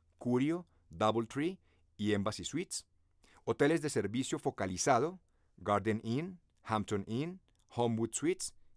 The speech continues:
y Home2, y hotel de vacaciones compartidas, Hilton Grand Vacations. Para competir específicamente en el segmento medio de precio, cuenta con su marca Hampton Inn, la cual se posiciona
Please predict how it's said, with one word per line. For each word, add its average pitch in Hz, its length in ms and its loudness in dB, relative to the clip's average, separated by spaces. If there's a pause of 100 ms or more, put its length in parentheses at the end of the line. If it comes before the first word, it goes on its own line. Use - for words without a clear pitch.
(120)
y 104 120 -4
Home2, 107 460 0 (600)
y 180 260 -4
hotel 127 300 2
de 143 80 4
vacaciones 117 500 0
compartidas, 101 680 -2 (340)
Hilton 135 540 -4 (160)
Grand 104 360 -2 (140)
Vacations. - 560 -6 (1120)
Para 127 160 2
competir 135 400 2
específicamente 147 920 2
en 87 60 0
el 85 100 -4
segmento 113 460 0
medio 139 320 4
de 104 100 2
precio, 95 440 0 (260)
cuenta 127 300 0
con 113 140 -2
su 98 120 -4
marca 98 400 -4
Hampton 92 380 -4
Inn, 117 340 -2 (160)
la 92 160 -2
cual 104 220 -2
se - 140 0
posiciona 110 800 0